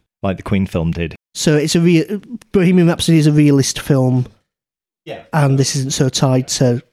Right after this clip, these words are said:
Speaker 2: a straight telling of
Speaker 1: Yeah.
Speaker 2: with the music being created when it should have been.
Speaker 1: Yeah.
Speaker 2: Yeah.
Speaker 1: S-, so compared to Bohemian Rhapsody,
Speaker 2: Mm-hmm.
Speaker 1: it's a much more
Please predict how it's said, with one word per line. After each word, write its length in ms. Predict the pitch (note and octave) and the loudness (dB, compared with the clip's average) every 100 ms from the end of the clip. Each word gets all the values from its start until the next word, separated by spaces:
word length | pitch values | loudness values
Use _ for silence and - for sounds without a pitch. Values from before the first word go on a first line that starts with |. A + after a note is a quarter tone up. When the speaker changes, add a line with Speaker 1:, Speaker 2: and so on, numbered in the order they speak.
| _ _ - | _ _ -12
Speaker 2:
a 40 | |
straight 300 | - C#3 - | -4 -4 -2
telling 360 | - C3+ A#2+ C3+ - | -4 -4 -6 -12 -10
of 380 | C3 B2 - _ _ _ _ - | -10 -10 -16 _ _ _ _ -4
Speaker 1:
Yeah. 180 | E2 - | -4 -2
Speaker 2:
with 120 | C3 | -2
the 60 | |
music 200 | B2+ A#2+ | -2 -2
being 120 | B2 C3 | -6 -6
created 380 | C#3 B2+ B2+ | -4 -4 -4
when 100 | B2+ | -6
it 100 | B2 | -6
should 140 | - C#3 | -8 -10
have 100 | B2 | -8
been. 180 | A#2 A#2 _ | -10 -12 _
Speaker 1:
Yeah. 200 | G#2 E2 - | -8 -8 -4
Speaker 2:
Yeah. 120 | D#3 G#2+ | -4 -4
Speaker 1:
S-, 160 | - - | -8 -14
so 160 | D3 D3+ | -4 -2
compared 340 | - D3 E3+ C#3+ | -2 -2 -2 -4
to 60 | |
Bohemian 480 | A#2+ - B2+ C#3 A2+ | -8 -2 0 2 2
Rhapsody, 400 | A2+ G2+ - - | 0 -2 -8 -2
Speaker 2:
Mm-hmm. 140 | E3+ C3+ | 0 0
Speaker 1:
it's 120 | G#2+ | 0
a 60 | |
much 240 | G#2+ A2+ - | -2 -2 0
more 340 | G#2 F#2+ G2 | 2 2 0